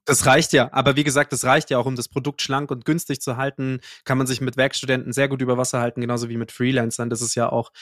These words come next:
hatte ich ja vorher schon erwähnt, mein Modell, ähm, dem Endkunden das Produkt so schmackhaft und so günstig wie möglich zu machen, dann musst du halt einfach mit Freelancern meiner Meinung nach arbeiten. Genau,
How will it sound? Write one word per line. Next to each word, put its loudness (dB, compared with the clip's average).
hatte 0
ich 4
ja 6
vorher 6
schon 2
erwähnt, 2
mein 2
Modell, 4
ähm, 0
dem 6
Endkunden 2
das -2
Produkt -2
so -4
schmackhaft -2
und 0
so -2
günstig 0
wie 2
möglich 2
zu -2
machen, 2
dann 2
musst 0
du 2
halt 2
einfach -4
mit -4
Freelancern -4
meiner 2
Meinung -2
nach -4
arbeiten. -4
Genau, 4